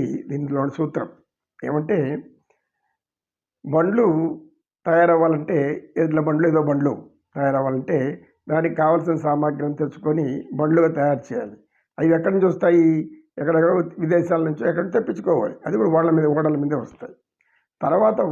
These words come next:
ఓడలు తయారవ్వాలంటే ఎట్లా తయారవుతుంది? వాటికి సంబంధించిన సామాగ్రిని కూడా ఓడగా తయారు చేయాలి. పడవ, పడవ, స్టీమర్, ఏదో పెద్ద పెద్ద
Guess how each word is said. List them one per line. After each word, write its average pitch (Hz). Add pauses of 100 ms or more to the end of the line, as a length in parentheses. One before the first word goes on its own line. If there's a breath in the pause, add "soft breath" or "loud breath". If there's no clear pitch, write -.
(140)
ఓడలు 196
తయారవ్వాలంటే 160
ఎట్లా 156
తయారవుతుంది? 143 (540 loud breath)
వాటికి 160
సంబంధించిన 185
సామాగ్రిని 160
కూడా 165 (180)
ఓడగా 156 (120)
తయారు 123
చేయాలి. - (400)
పడవ, 156 (360)
పడవ, 135
స్టీమర్, 147
ఏదో 160
పెద్ద 151
పెద్ద 107